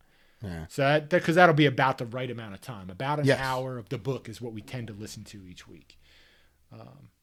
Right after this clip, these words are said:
Speaker 1: Wow,
Speaker 2: so
Speaker 1: looking forward to it.
Speaker 2: Yeah,
Speaker 1: I might,
Speaker 2: dude, this
Speaker 1: I,
Speaker 2: is
Speaker 1: it, it might be tonight for me. I might be done the book
Speaker 2: <laughs>
Speaker 1: well before. <laughs> I'm, I
Speaker 2: You're gonna
Speaker 1: might
Speaker 2: listen
Speaker 1: turn
Speaker 2: to
Speaker 1: it
Speaker 2: it
Speaker 1: on
Speaker 2: two or
Speaker 1: right
Speaker 2: three
Speaker 1: now.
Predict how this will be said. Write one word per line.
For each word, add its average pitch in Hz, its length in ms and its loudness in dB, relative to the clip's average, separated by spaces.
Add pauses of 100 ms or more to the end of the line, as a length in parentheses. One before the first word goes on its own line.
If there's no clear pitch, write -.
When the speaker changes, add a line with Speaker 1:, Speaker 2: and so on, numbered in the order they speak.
Speaker 1:
Wow, 101 160 -2
Speaker 2:
so 98 120 -2
Speaker 1:
looking 113 240 -4
forward 120 380 2
to 87 180 -6
it. 82 80 -10 (760)
Speaker 2:
Yeah, 104 160 -12
Speaker 1:
I 131 60 8
might, 127 220 6
Speaker 2:
dude, 104 100 4
this 113 100 0
Speaker 1:
I, 143 200 8
Speaker 2:
is 143 240 4
Speaker 1:
it, 165 120 8
it 131 60 0
might 113 180 4
be 110 140 0 (160)
tonight 120 400 4
for 98 100 -8
me. 113 200 0
I 123 100 4
might 165 220 4
be 123 120 0
done 123 180 4
the 117 120 2
book 127 180 4 (220)
Speaker 2:
<laughs> 139 240 -4
Speaker 1:
well 127 200 10
before. 120 420 2 (220)
<laughs> - 240 -16
I'm, 143 220 6
I 101 120 0
Speaker 2:
You're 147 100 6 (240)
gonna 180 220 10
Speaker 1:
might 156 60 12
Speaker 2:
listen 147 220 10
Speaker 1:
turn 139 40 12
Speaker 2:
to - 80 12
Speaker 1:
it - 20 12
Speaker 2:
it 156 60 12
Speaker 1:
on 127 60 8
Speaker 2:
two 127 80 12
or - 40 12
Speaker 1:
right 123 100 10
Speaker 2:
three 120 120 8
Speaker 1:
now. 131 80 8